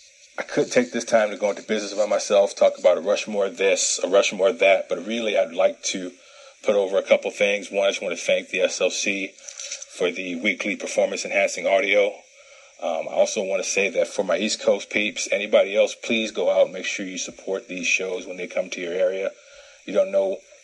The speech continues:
when they'll come back again. You don't know when you'll have time. Don't be the guy who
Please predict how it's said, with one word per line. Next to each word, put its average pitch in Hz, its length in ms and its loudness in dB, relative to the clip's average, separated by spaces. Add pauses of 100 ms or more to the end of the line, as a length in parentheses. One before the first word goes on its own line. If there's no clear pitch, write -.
when 98 160 -4
they'll 95 120 4
come 90 200 -6
back - 200 0
again. 104 480 -2
You 101 160 -8
don't 90 160 2
know 87 140 0
when 90 220 -6
you'll 87 100 -2
have 80 180 0
time. 98 400 0
Don't 95 180 -2
be 95 100 -10
the 90 100 -10
guy 90 240 0
who 87 300 -10